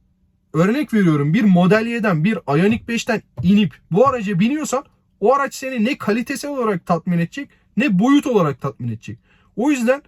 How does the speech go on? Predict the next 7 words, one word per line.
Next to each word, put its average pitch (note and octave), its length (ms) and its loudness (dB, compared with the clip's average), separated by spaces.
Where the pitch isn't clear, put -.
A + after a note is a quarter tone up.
ilk C#4+ 520 -2
tercihiniz, G3+ 800 0
ilk C#4+ 240 -2
kriteriniz G#3 640 0
boyut A#3 280 4
olmalı F#3+ 360 2
aracın. A2+ 300 -6